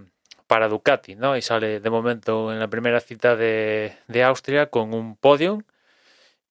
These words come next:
y la Suzuki que, y digo, perdón, la Ducati que la ha ganado, pues, mm, da igual, porque Jorge Martín no, no,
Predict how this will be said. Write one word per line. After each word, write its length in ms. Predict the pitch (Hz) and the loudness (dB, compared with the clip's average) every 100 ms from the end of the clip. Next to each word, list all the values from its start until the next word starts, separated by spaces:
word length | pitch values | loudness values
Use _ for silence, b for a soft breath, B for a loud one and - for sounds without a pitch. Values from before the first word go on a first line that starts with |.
| - | -12
y 400 | 110 104 101 95 | -8 -8 -8 -2
la 120 | 110 | 0
Suzuki 460 | 110 - 117 123 110 | 0 -4 -2 -2 0
que, 1400 | 117 113 110 110 110 107 104 104 101 - - _ - - | 0 2 0 -2 -2 -4 -4 -6 -10 -14 -20 _ -20 -14
y 140 | - | -8
digo, 260 | 117 120 - - | -4 -4 -6 -6
perdón, 300 | 107 117 - - | 0 0 -2 0
la 100 | 113 | 0
Ducati 380 | 113 - 113 127 | 2 0 -2 -4
que 140 | - | -2
la 100 | 123 | 0
ha 40 | 117 | 0
ganado, 480 | 117 123 143 143 120 | -2 0 0 0 -2
pues, 460 | 110 104 - - - | -4 -4 -8 -14 -18
mm, 340 | 104 98 95 95 _ _ _ _ _ _ _ | -20 -20 -20 _ _ _ _ _ _ _ _
da 240 | - 110 | 0 0
igual, 380 | 107 117 127 131 | 6 6 6 2
porque 200 | 110 98 | -4 -4
Jorge 300 | 113 107 113 | -10 -8 -4
Martín 960 | 110 107 107 107 113 110 98 90 87 90 | -4 -4 -8 -8 -14 -16 -18 -20 _ -6
no, 140 | 104 - | -6 -2
no, 680 | 110 107 101 95 95 90 | 2 4 4 2 -2 -6